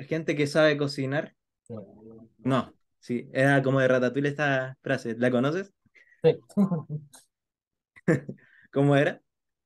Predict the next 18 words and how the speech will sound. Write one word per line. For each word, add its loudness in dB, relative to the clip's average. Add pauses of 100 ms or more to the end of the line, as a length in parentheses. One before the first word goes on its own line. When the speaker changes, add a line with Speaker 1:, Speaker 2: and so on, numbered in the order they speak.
(1000)
Speaker 1:
<laughs> -4 (840)
Bueno, 2
esta 0
frase 2
era, -2 (920)
eh, -6 (1700)
"No 2
cualquier 6
persona 0
puede 2
ser -2
un -2
chef, -6 (920)
pero 2
cualquier, 2
un -2
buen -2
chef -6